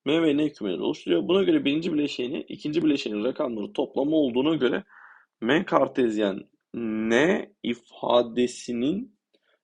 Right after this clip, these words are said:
eleman sayısı en çok kaçtır diye sorulmuş. Şimdi burası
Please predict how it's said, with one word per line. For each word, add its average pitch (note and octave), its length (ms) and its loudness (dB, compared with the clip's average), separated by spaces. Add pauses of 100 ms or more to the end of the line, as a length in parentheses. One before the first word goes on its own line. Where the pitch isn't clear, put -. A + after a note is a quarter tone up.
eleman C3+ 520 2
sayısı C3 520 -2
en F3 320 0
çok - 340 -6
kaçtır C3 520 -2
diye C3 140 0
sorulmuş. - 600 -4 (1200)
Şimdi B2 320 -4
burası E3+ 580 4